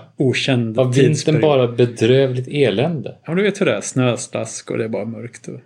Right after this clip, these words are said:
Speaker 1: ja.
Speaker 2: Ja, så såg inte grekerna på det, det kan jag säga, men vi återkommer till grekerna.
Speaker 1: Ja, det, precis. Och, och det här gick ju inte, utan då försökte man ju peta in lite månader till där, för att det, det kändes dumt att inte kunna prata om vad ska du göra i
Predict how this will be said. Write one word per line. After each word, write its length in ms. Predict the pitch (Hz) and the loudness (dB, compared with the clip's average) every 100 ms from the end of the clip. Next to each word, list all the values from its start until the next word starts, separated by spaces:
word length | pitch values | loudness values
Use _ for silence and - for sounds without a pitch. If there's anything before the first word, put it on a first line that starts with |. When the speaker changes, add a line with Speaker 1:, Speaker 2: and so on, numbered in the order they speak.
| - | -16
Speaker 1:
ja. 180 | - - | -16 -14
Speaker 2:
Ja, 120 | - | -12
så 260 | 107 - 123 | -8 -2 0
såg 240 | 123 127 | 2 2
inte 200 | 107 98 | 2 0
grekerna 440 | 87 117 113 - 98 | 2 2 2 0 -4
på 180 | - 95 | -4 -2
det, 100 | 95 | -2
det 20 | |
kan 80 | 113 | 0
jag 100 | 101 | -2
säga, 200 | 104 92 | 0 -2
men 120 | 95 | 0
vi 100 | 110 | 4
återkommer 440 | 123 107 - 117 107 | 4 2 0 0 0
till 120 | 104 | 2
grekerna. 340 | 95 98 98 90 _ | 4 2 -2 -12 _
Speaker 1:
Ja, 200 | 135 165 | -2 2
det, 440 | 180 170 170 160 151 - - | 2 0 -4 -6 -8 -12 -6
precis. 380 | 151 135 95 - - | -2 0 -2 -6 -2
Och, 320 | 156 - - | 0 0 -2
och 80 | 160 | 0
det 80 | 151 | 2
här 120 | 165 | 4
gick 280 | 131 110 117 | 2 0 -6
ju 60 | |
inte, 320 | 101 107 117 - _ _ - | -8 -10 -10 -12 _ _ -10
utan 520 | 131 - 127 123 117 117 - _ _ _ - | -8 -2 2 2 0 -4 -18 _ _ _ -6
då 100 | 123 | -4
försökte 340 | - 131 135 | 0 -2 0
man 100 | 120 | 0
ju 80 | 117 117 _ _ - | 0 -4 _ _ -2
peta 300 | 120 - 143 | 0 0 0
in 160 | 151 | 2
lite 220 | 139 131 | 2 2
månader 400 | 127 117 104 113 | 2 0 -2 -6
till 260 | 120 170 127 | -2 0 0
där, 140 | 107 | -4
för 140 | 101 120 | -6 -8
att 260 | - - - | -8 -14 -10
det, 220 | 117 117 | -6 -4
det 140 | 120 | 0
kändes 240 | 131 120 113 | 0 0 2
dumt 200 | 123 120 | 0 2
att 80 | |
inte 220 | 131 110 113 | 0 -2 -2
kunna 300 | 113 113 104 - - 127 113 127 | 0 -2 -4 -16 -20 -18 -10 -4
prata 280 | 110 - 135 | -4 -2 -4
om 320 | 123 120 - _ | -4 -6 -12 _
vad 140 | 120 | -8
ska 120 | 110 120 | -4 0
du 100 | 135 | 2
göra 240 | 127 110 | 2 0
i 240 | 104 104 | -2 -6